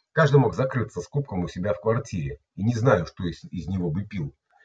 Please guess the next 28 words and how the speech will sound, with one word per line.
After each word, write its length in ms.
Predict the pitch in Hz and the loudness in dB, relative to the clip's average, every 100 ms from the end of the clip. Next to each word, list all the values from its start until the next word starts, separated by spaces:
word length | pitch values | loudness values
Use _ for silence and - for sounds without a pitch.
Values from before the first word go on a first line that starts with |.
| _ _ - | _ _ -2
Правда, 280 | 104 95 92 | 2 2 0
по 100 | 98 | -4
неписанному 600 | 104 - 92 85 87 - | -6 -6 -10 -6 -6 -6
этикету 640 | - 80 - 160 92 71 _ | -10 -10 -4 -4 -4 -12 _
из 100 | - | -12
кубка 280 | 131 131 90 | -8 -6 -4
можно 320 | 95 104 95 | -4 -4 -6
пить 180 | - - | -8 -10
только 260 | - - | -10 -8
шампанское. 680 | - 135 135 107 80 - - - _ 143 _ _ _ | -2 0 4 2 2 -6 -16 -18 _ -20 _ _ _
Исключение 540 | - 95 - 147 139 | -10 -4 4 6 6
сделали 340 | 101 135 123 113 | 4 0 -2 -2
только 240 | 117 113 | -4 0
для 140 | 120 | 2
Маккарти. 680 | 123 135 - 127 - - - _ _ | 2 2 2 0 0 -8 -20 _ _
После 260 | - 80 73 | -20 -16 -12
финала 380 | 87 101 131 117 | -4 0 2 2
ему 240 | 85 104 | 0 -4
налили 320 | 107 95 101 | -2 -2 -4
туда 220 | 90 87 92 | -6 -6 -8
Кока-Колу, 760 | 110 123 - 131 95 71 69 _ _ _ _ _ - | -6 -6 -2 0 2 0 -6 _ _ _ _ _ -14
так 100 | - | -12
как 120 | - - | -14 -4
он 300 | 117 147 143 | 2 2 0
алкоголь 580 | 98 92 104 92 78 67 _ _ | -6 -6 -6 -4 -4 -6 _ _
теперь 280 | - 90 | -10 -6
не 100 | 107 | -4
пьет. 300 | 110 101 73 | -4 -6 -6